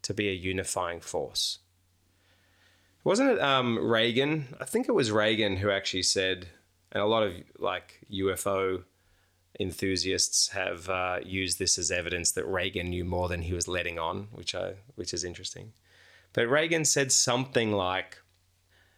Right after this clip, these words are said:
"If we were to," and he s-, I, I mean, he said this publicly, uh,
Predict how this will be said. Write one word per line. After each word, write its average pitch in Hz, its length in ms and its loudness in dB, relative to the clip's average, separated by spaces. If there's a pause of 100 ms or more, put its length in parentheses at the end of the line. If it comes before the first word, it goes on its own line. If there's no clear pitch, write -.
(140)
"If 104 200 -2
we 131 160 4
were 139 140 4
to," 110 240 4
and 117 80 2
he 117 60 2
s-, - 200 2
I, 107 120 -4 (640)
I 113 40 -8
mean, 104 360 -4
he 110 180 -2
said 104 260 2
this 101 160 2
publicly, 92 680 -2 (180)
uh, 101 360 0